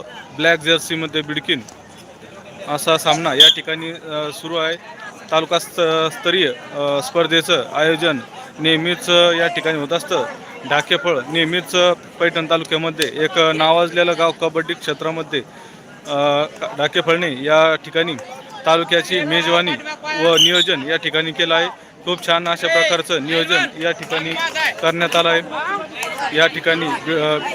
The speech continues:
महाराष्ट्र भूषण पब्लिक स्कूलचा रेडर सध्या, अ, निघाला आहे आणि समोर आहे थेरगावची टीम येलो जर्सीमध्ये. सुंदर पकड, जबरदस्त पकड या ठिकाणी थेरगावची.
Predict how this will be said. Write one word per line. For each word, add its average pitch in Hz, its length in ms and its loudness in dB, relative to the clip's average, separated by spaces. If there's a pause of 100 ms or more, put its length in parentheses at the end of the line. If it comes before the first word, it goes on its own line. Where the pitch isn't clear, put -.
(220)
महाराष्ट्र 165 360 4
भूषण 147 220 -6
पब्लिक 156 380 -4
स्कूलचा 160 560 0 (380)
रेडर 160 320 4
सध्या, 151 680 -2
अ, 143 40 0 (100)
निघाला 156 280 0
आहे 160 140 2 (380)
आणि 160 340 -6 (540)
समोर 160 300 0
आहे 160 140 4
थेरगावची 151 580 0
टीम 175 240 -2 (320)
येलो 165 240 6
जर्सीमध्ये. 160 480 2
सुंदर 165 320 -2
पकड, 170 320 0 (1000)
जबरदस्त 175 500 -2
पकड 175 340 -6
या 170 120 0
ठिकाणी 160 360 -6 (800)
थेरगावची. 151 480 0